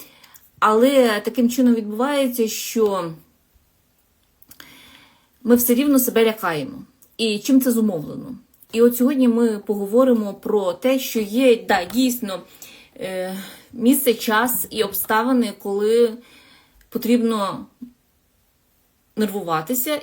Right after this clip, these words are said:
і прийняти відповідні рішення, щоб зберегти себ-, с-, собі життя, с-, подбати про свою безпеку.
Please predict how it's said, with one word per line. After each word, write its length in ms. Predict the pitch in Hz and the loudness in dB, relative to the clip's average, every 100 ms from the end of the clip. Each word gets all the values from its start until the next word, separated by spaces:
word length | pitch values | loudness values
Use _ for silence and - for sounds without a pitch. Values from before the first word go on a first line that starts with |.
| - | -6
і 300 | 226 208 180 | -6 -6 -6
прийняти 600 | - 208 202 226 247 240 | -6 -6 -4 -4 -2 -4
відповідні 500 | 208 - 208 185 190 | -6 -10 -10 -10 -4
рішення, 460 | 233 240 262 214 | -4 -2 -2 -2
щоб 340 | 202 - 208 226 | -4 -4 -4 -4
зберегти 440 | 190 185 180 - | -8 -10 -10 -10
себ-, 420 | 190 - 165 156 | -8 -8 -10 -10
с-, 320 | - - - 156 | -6 -6 -6 -4
собі 340 | - 170 214 | -4 -4 -6
життя, 420 | 185 175 196 208 | -6 -6 -2 0
с-, 180 | 240 - - | -2 -6 -12
подбати 400 | 190 160 202 240 | -12 -6 -4 -4
про 140 | - 180 | -8 -10
свою 280 | 170 175 | -10 -10
безпеку. 480 | 170 165 - - - | -10 -12 -14 -18 -20